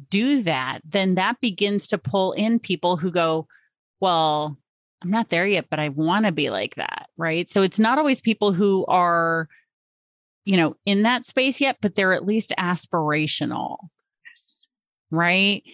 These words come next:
Speaker 1: And so then you, then you can start working with those people on your team to say, "Okay, so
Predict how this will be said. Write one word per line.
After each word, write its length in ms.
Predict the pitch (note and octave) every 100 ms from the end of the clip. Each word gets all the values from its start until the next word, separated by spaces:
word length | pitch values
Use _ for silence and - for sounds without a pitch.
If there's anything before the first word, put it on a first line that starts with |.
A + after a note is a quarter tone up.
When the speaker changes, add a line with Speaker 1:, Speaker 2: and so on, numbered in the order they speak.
| - -
Speaker 1:
And 160 | G3+ G3
so 220 | G3+ F#3
then 360 | D#3+ G#3 B3
you, 220 | B3 G#3+ -
then 300 | D#3+ G3 A3+
you 80 | C4
can 180 | A#3 G3
start 340 | - F3+ D#3+
working 400 | E3 G#3+ D4+ D#4
with 160 | A#3+ F#3+
those 280 | E3 F3 E3+
people 300 | F3+ E3 E3
on 120 | D#3
your 120 | D3+
team 320 | D3 F3+ C#3 D3
to 300 | - F3 E3
say, 260 | - D3
"Okay, 380 | C3+ G3 A#3 E3
so 480 | - F#3 F3 F3